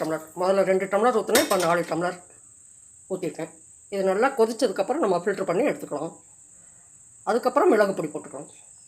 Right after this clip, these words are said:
நல்லா கொதிச்சிருச்சு. நம்ம ஏற்கனவே குக்கர் மூடி வச்சு வேக வச்சுருக்கோம். இப்போ அந்த காலத்துலலாம் இது எப்படி பண்ணுவாங்கன்னா, முத நாள் நைட்டு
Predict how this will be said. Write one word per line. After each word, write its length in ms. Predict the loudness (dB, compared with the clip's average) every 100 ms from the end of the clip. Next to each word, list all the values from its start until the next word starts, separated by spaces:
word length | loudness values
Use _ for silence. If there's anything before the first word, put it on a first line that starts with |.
| -20 -20 -20 -20 -20 -20 -20 -20 -20 -20 -20 -20 -20 -20 -20 -20 -12 -12 -12 -20 -20 -20 -20 -20 -20 -20 -20 -20 -20 -20 -20 -20 -20 -20 -18 -18 -12 -6
நல்லா 200 | 0 0 -2
கொதிச்சிருச்சு. 480 | -8 -8 -8 -4 -4 -6 -8
நம்ம 180 | -4 -2
ஏற்கனவே 280 | -2 0 -2 -2
குக்கர் 280 | -4 -2 0
மூடி 180 | 0 -2
வச்சு 160 | -2 -2
வேக 120 | -2 -2
வச்சுருக்கோம். 400 | -4 -4 -4 -6 -6 -20 -20 -20 -20 -20 -20 -20 -20
இப்போ 120 | -10 -4
அந்த 120 | 0 2
காலத்துலலாம் 460 | 4 2 2 2 0
இது 80 | 0 -4
எப்படி 180 | -4 -4
பண்ணுவாங்கன்னா, 400 | -2 -2 0 0 0
முத 160 | -2 0
நாள் 180 | 2 2
நைட்டு 320 | 0 -2 0